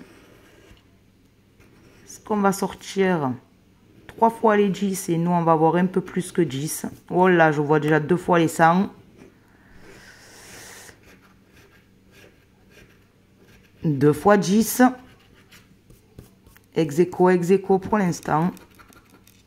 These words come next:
Et nous, ah, il est là, le troisième cent, dommage. Bon,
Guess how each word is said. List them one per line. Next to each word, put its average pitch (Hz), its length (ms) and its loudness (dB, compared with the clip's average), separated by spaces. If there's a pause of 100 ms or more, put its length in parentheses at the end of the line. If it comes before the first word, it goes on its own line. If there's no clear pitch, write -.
(340)
Et 165 160 -2
nous, 165 300 2 (680)
ah, 143 420 4
il 135 120 2
est 123 60 2
là, 120 160 2
le 117 100 -2
troisième 107 400 -8
cent, - 200 -8
dommage. - 680 -6 (1080)
Bon, 175 380 4